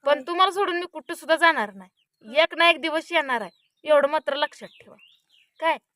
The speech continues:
Speaker 1: कष्ट करत राहायचं, शाळा शिकत राहायची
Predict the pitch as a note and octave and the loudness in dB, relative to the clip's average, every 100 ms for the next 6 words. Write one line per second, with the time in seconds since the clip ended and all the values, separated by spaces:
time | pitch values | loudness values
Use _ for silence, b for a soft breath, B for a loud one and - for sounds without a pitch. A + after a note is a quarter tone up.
0 | _ _ _ - D4+ - D#4 D#4 D#4 D4+ | _ _ _ 0 0 0 -4 2 4 4
1 | D#4+ E4 D#4+ D4+ - D4+ D#4 D#4+ E4+ D#4 | 6 6 6 4 2 6 6 6 8 8
2 | D#4+ F4 E4 E4 E4+ D4+ D4+ D#4+ D#4 D#4+ | 6 -2 0 6 6 6 2 0 4 4